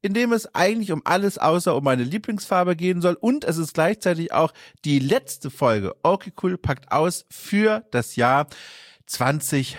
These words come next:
fünfundzwanzig. Ist das nicht aufregend? Ich weiß nicht, wie es bei euch da draußen gerade aussieht, aber hier, hier hat sich Weihnachten be-, äh, bereits als Mitbewohner angemeldet und ist eingezogen. Um mich herum leuchtet gerade eine Home Sweet Home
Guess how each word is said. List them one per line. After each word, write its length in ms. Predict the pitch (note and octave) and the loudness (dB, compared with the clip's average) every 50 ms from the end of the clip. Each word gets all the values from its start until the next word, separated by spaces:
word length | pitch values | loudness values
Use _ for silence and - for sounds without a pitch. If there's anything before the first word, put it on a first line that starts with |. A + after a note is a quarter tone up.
| - | -16
fünfundzwanzig. 920 | - - C3+ B2+ B2+ B2+ B2 B2 - - - F#2 F#2+ F#2 - - G2+ G#2 B2+ | -4 -2 0 2 2 2 2 0 -2 -2 -2 -2 -2 -4 -6 -8 -8 -2 -2
Ist 200 | D#3 F3 - - | -2 -2 0 0
das 140 | F3 E3 | 0 0
nicht 180 | D3+ C3 B2+ - | 0 0 0 0
aufregend? 600 | - B2 E3 F3+ - - F3+ E3+ E3 E3 F3 - | 2 0 0 0 -2 -2 -2 0 0 0 -2 -4
Ich 120 | - C3 | -6 -2
weiß 280 | - D#3+ D#3+ F3+ F#3 - | 0 2 2 2 0 -2
nicht, 100 | F#3+ D#3+ | -6 -6
wie 60 | D3 | -6
es 100 | D3 - | -6 -2
bei 100 | - C#3 | -2 0
euch 200 | F2 - C#3+ E3 | 0 2 0 0
da 100 | - E3+ | -2 -4
draußen 460 | C#3+ - - C3+ C3 C3+ C3+ - C3+ | -6 -2 0 2 2 2 0 -2 -6
gerade 320 | B2+ - A#2 A2 A2+ - - | -2 0 0 2 2 2 2
aussieht, 400 | F2 A2+ B2+ B2 - B2+ - - | 2 2 2 0 -2 -4 -2 -2
aber 160 | A2 G#2+ G#2 | 0 0 0
hier, 400 | - - - E3+ F#3 G3+ G#3 G3 - - - - - - - _ | 0 -4 -4 0 0 0 0 0 -4 -12 -20 -20 -20 -20 -20 _
hier 260 | - - F#3+ G#3 G3 | -6 0 0 2 2
hat 160 | F#3 F3 - | 2 0 -2
sich 180 | - - D3 C3+ | -6 -8 -6 -2
Weihnachten 720 | C#3 C3+ D3 D#3+ F3 E3 - - - - D#3+ D#3+ D#3 D3 | 0 2 2 2 2 0 -2 -4 -6 -6 -4 -4 -4 -2
be-, 380 | - D3 C3 C3 B2 F2+ A#2 B2 | 0 0 0 2 0 0 0 0
äh, 40 | B2+ | 0
bereits 420 | B2 C#3 A#2+ C3+ C3+ C#3+ - - | -2 -2 0 2 2 2 2 2
als 240 | - A#2+ A#2 - - | 0 0 0 0 -2
Mitbewohner 800 | D3+ G#3 G#3+ - - G3+ E3 D#3+ E3+ F3+ F#3 F3+ E3 D3 - - | -2 -2 -2 -2 -4 -2 -2 0 2 2 2 2 2 0 2 0
angemeldet 640 | E3+ F#3 A#3+ C4 C4 A#3 G#3+ G#3 G#3 G#3 G#3 G#3 G#3+ | 0 0 2 0 0 0 0 0 0 0 -2 -2 -4
und 80 | C#3+ | -6
ist 140 | D3 C3 - | -6 -4 -2
eingezogen. 760 | - C3+ D#3 F3+ A3 A3+ F3+ - - G3+ G3 G3 G3+ G#3+ G#3+ G3+ | 0 0 2 2 0 -2 -6 -2 0 2 2 2 2 0 -4 -4
Um 140 | - F#3+ F#3+ | -4 -2 -2
mich 180 | A3+ G#3+ - | -2 -2 -2
herum 400 | - E3+ D3+ D#3 E3+ F3+ G3 G3 - | -2 -2 0 0 0 0 0 -2 -2
leuchtet 480 | B2 C3+ C#3+ D3+ F#3 F3+ - F#3+ - - | 0 2 2 2 2 0 -4 -12 -10 -10
gerade 500 | E3 C#3+ C3 C3 C3+ D3+ D#3 D#3+ D#3+ - | -4 0 2 2 2 2 2 2 0 2
eine 320 | A#2 B2+ B2+ B2 B2 A#2 | 2 2 2 2 2 2
Home 240 | D3+ E3 F#3+ G#3+ G#3+ | 2 2 0 0 -2
Sweet 320 | - - E3 D#3 C#3+ - | -6 -6 -8 -8 -4 0
Home 300 | D3 C#3+ D#3 F3 F3 F3 | 2 4 4 4 2 0